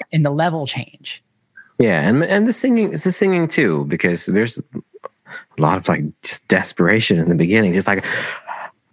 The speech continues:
Speaker 2: "I want, I'm just gonna do this. I'm just gonna go for it. So I'm just gonna yell into this microphone." And then also, I think this is also a part of it. Like, in the beginning, playing, like, really small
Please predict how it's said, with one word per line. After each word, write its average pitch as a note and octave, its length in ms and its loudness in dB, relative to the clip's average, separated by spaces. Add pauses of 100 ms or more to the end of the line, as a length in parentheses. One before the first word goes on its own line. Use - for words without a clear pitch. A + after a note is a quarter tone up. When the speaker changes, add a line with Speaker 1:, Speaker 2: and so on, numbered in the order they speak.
Speaker 2:
"I - 80 0
want, E2 280 0
I'm D2 80 -6
just D2+ 160 -2
gonna E2 140 2
do A#2+ 200 2
this. F#2 80 0
I'm - 20 -14
just E2 160 -4
gonna F2 140 -4
go C#3+ 220 2
for G2+ 180 -2
it. D2+ 60 -2
So - 60 -6
I'm G2 40 2
just - 80 -2
gonna F2 120 2
yell C#3 300 2
into A#2 160 -2
this A2 120 2
microphone." C#3+ 540 0
And F#2+ 120 2
then C3+ 80 2
also, A2 600 -2 (540)
I G2 60 2
think G2+ 260 0
this - 400 -2 (480)
is F2+ 160 2
also G2+ 320 2
a E2+ 40 -2
part B2+ 360 0
of D#2+ 120 0
it. B1+ 240 -4
Like, E2 160 2
in F#2+ 120 4
the G#2 80 4
beginning, F2 480 0
playing, F#2+ 340 -2
like, D2 220 -2
really A2 320 0
small F2 680 -2